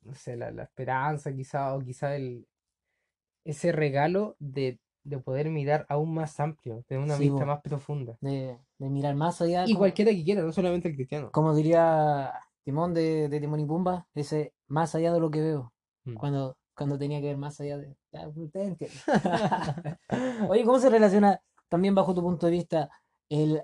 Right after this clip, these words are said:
Speaker 2: la filosofía con el cristianismo o la ciencia con el cristianismo? Eh, ¿son, son amigos, son enemigos? Eh, ¿qué pasa ahí?
Speaker 1: Eh,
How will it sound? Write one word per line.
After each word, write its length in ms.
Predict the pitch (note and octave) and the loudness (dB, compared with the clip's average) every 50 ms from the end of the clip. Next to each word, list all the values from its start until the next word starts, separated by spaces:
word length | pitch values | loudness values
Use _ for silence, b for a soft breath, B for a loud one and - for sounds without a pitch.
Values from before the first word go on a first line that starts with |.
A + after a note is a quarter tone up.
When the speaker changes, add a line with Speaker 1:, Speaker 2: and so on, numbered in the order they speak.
| - - | -4 0
Speaker 2:
la 180 | D3 F3 F3 | 2 2 2
filosofía 640 | D#3 F#3+ F#3 F#3 F3 - F3+ D#3+ - G3+ A3 B3 A#3+ | 4 2 2 2 2 0 -2 0 2 4 6 6 6
con 140 | G#3 A#3 A3+ | 6 4 2
el 100 | G#3+ G#3+ | 2 4
cristianismo 520 | - A3 A3 - G3+ F#3+ G#3 G#3+ G#3 - - | 4 2 2 2 2 4 6 6 6 6 6
o 80 | E3 E3+ | 4 4
la 120 | E3 E3 | 4 4
ciencia 340 | D#3 - A3 C4 C#4 - C#4 A3 | 2 2 2 2 4 4 4 4
con 100 | G#3+ F#3+ | 4 4
el 60 | D3+ | 2
cristianismo? 640 | F3 E3 D#3 - E3 D#3+ D#3+ D#3 D3+ D3+ C#3+ C#3+ C#3+ | 2 0 0 0 0 0 2 2 2 2 0 0 -2
Eh, 460 | D3+ D#3 D#3+ D#3 D#3 D#3 D3+ C#3 B2+ B2+ | -2 -2 0 0 0 0 -2 -2 -4 -10
¿son, 300 | _ - - F3 F#3 E3+ - | _ -4 -2 -2 -2 -2 -2
son 160 | - G3+ G3 | -2 -2 0
amigos, 400 | F#3 F#3 G#3 A3 A3 G3+ F#3+ - | 0 2 4 4 4 4 2 2
son 140 | - G#3 G3+ | 2 2 2
enemigos? 760 | F#3+ F3+ F3 E3+ F3+ G3 G3+ F#3+ F3+ F#3 F3 F3 F3 D#3+ C#3+ - _ _ _ _ _ _ - | 2 2 0 0 2 2 2 2 2 2 0 0 0 -2 -4 -6 _ _ _ _ _ _ -2
Eh, 340 | E3+ E3+ E3+ D#3+ D3+ C#3 - | 0 2 2 2 0 -2 -2
¿qué 120 | - G3 | -2 2
pasa 200 | F#3 G3 D3+ D#3+ | 2 2 4 2
ahí? 220 | D3 C#3+ B2+ B2 - _ _ _ _ _ _ - - | 0 0 -2 -6 -12 _ _ _ _ _ _ -14 -10
Speaker 1:
Eh, 600 | C#3 D3 D3 C#3+ C#3 C3+ C3+ C3 C3 B2+ B2 - | -6 -6 -4 -4 -4 -2 -2 -2 -2 -2 -4 -6